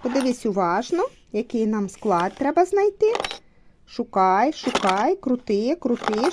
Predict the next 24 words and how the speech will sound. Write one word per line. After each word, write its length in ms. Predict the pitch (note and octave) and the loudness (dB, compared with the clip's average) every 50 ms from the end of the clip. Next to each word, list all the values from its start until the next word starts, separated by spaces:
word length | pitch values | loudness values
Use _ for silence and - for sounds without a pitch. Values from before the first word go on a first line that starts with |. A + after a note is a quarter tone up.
| - | -2
шукай, 480 | - B3 - - G3 F#3 F#3 G#3+ C#4 E4+ | -4 -6 -2 0 2 2 4 4 2 0
кубик. 440 | - - A#3 A3 A3+ A#3 C#4+ D#4 - - - - - - - - - - - - - - - - | 0 -2 -2 -2 0 2 2 0 0 -2 -18 -20 -12 -10 -8 -8 -8 -10 -8 -8 -10 -10 -6 -6
Так. 360 | F3+ F3 F3 F#3 G#3+ C4+ - - - - - - - - - - - - - - - - - - - - - - | -4 -2 0 0 0 0 0 -4 -12 -20 -20 -20 -20 -20 -20 -20 -20 -20 -20 -20 -20 -20 -20 -20 -16 -10 -8 -6
З-, 240 | - - - - F#3 - | -6 -6 -8 -12 -12 -6
знайшов, 1120 | G3+ A#3 C4+ G4 B4+ C5+ C#5 - - - - G#4+ G#4+ G#4+ G#4 G4+ G4+ G4 G4 F#4+ F#4 F4 | -2 0 2 2 2 2 0 -4 -6 -6 0 2 4 6 6 6 6 6 6 6 6 4
молодець. 800 | D4+ C4 C4+ D4+ F4+ G#4 G#4+ F#4 D#4 D4 D4 C#4 C4+ C#4+ - - | 4 2 2 2 0 0 0 2 4 4 4 4 2 0 -4 -8
Тільки 340 | - - C4+ - - D#4+ D#4+ | -4 -4 -4 2 4 4 6
рівно 320 | D4+ C#4+ B3 A#3+ A#3+ A#3 | 6 6 4 4 2 0
став, 340 | G#3+ - - - G3+ G3 F#3 | -2 -4 0 2 2 2 2
отак, 340 | G3 G3 - G#3 F#3 - - | -2 -2 0 -2 -2 -2 0
рівно. 400 | G3+ A#3+ A#3 F3+ E3 D#3+ D3+ - | -2 0 0 0 -2 -6 -10 -8
Ось, 560 | - G#3 G#3+ G#3+ G3+ F#3 E3+ D#3 D#3 - - - - | -4 -2 0 0 2 2 2 0 -2 -6 -16 -18 -6
так, 280 | - G#3 F#3+ E3+ C#3+ | -2 0 0 0 0
бо 140 | C#3+ D#3 F3 | -2 -6 -6
ти 160 | F3 - A3 | -4 -4 -6
щас 220 | G3+ - - F#3 - | -6 -4 -8 -8 -6
поставиш. 640 | - G#3 G3+ - - - D#3 D#3 - - - - _ - - - - - - - - - - - - - - - | -6 -10 -10 -10 -6 -4 -2 -2 -2 -6 -10 -14 _ -20 -20 -20 -20 -20 -20 -20 -20 -20 -20 -20 -20 -20 -8 0
Так, 220 | - G3+ F3+ E3+ - - - | 4 4 4 4 2 -2 6
і 80 | - A#4+ | 8 8
останній 560 | C5 B4+ - - - D4+ C#4 B3 A3+ G#3 G#3 | 8 8 4 4 6 6 8 8 6 4 0
склад. 360 | G#3 - - G#3 F3+ F3 E3+ | -2 -2 0 0 0 0 2
Бери 220 | F#3 C#4+ D4+ D4 | 2 4 4 4
кубик, 420 | - - - F#3 E3+ E3+ C#3+ D3 E3 | 2 2 2 2 2 2 -4 -4 -2
бери. 220 | G#3+ B3 A#3+ F#3 | 2 2 2 2